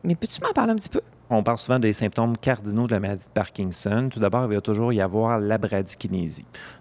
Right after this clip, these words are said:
Speaker 2: Donc, c'est quoi la bradykinésie ? C'est une lenteur des mouvements,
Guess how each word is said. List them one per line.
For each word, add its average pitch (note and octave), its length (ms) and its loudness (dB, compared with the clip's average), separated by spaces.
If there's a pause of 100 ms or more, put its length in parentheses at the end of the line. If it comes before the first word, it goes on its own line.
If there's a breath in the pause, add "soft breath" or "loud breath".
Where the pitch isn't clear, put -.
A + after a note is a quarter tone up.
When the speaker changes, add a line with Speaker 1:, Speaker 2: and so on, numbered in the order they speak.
Speaker 2:
Donc, G#2 180 0
c'est G#2+ 100 0
quoi A#2+ 140 2
la A#2 100 2
bradykinésie ? G2+ 680 0
C'est B2 140 -2
une G#2 120 2
lenteur G#2 440 2
des G#2 140 2
mouvements, F#2+ 640 0